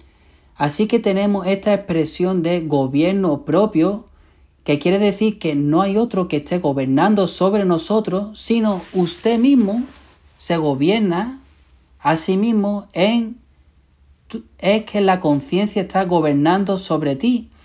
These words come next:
y tú obedeces a tu conciencia,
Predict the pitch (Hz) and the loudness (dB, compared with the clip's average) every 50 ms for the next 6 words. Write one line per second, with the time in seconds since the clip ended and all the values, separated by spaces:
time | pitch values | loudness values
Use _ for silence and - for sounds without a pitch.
0 | - - - - - - - - - 143 147 147 - 220 247 269 262 - - 170 | -20 -20 -20 -20 -20 -20 -10 -4 -2 -2 -2 -2 0 2 2 4 2 2 0 -2
1 | 160 143 143 135 135 131 143 175 220 247 240 - - 175 180 208 240 233 - - | -2 -2 -2 -2 -4 -2 0 0 0 0 -2 -2 -4 -4 -2 -2 -4 -6 -8 -12
2 | - _ _ - - - - - 220 220 - 247 - 180 160 151 147 - - - | -20 _ _ -20 -8 -2 0 0 2 2 0 -2 0 2 2 2 2 0 -2 0
3 | 175 202 233 214 - - - 156 170 196 220 277 | 0 2 2 0 -2 -2 -2 -2 -2 -2 -4 -6